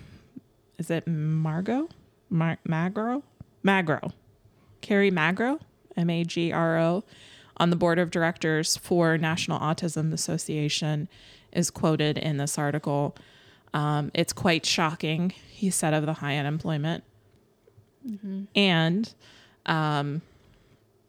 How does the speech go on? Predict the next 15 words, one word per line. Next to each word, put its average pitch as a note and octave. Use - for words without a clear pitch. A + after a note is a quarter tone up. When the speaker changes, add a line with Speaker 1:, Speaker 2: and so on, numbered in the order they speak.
Speaker 1:
f-, -
f-, F#3
many F#3+
families, E3
he F3+
says, E3
"Many E3+
families D#3+
and D#3+
so E3
many D#3
people F#3+
in D#3+
the D3+
community D#3